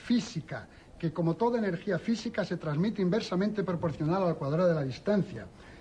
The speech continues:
y que fuerzas del mismo signo se rechazan. Entonces, ¿qué estudia la parapsicología?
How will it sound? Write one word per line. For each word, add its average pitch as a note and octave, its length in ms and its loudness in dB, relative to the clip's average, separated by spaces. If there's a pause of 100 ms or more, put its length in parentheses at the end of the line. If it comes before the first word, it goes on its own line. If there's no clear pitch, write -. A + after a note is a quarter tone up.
y F3+ 100 2
que F3 120 0
fuerzas A3+ 400 0
del F3 120 2
mismo F#3+ 300 0
signo G3+ 360 0
se D#3 120 -2
rechazan. C3+ 580 -2 (360)
Entonces, B3 560 -2 (220)
¿qué D4+ 80 4
estudia A3 440 0
la F#3+ 160 -2
parapsicología? E3+ 800 -2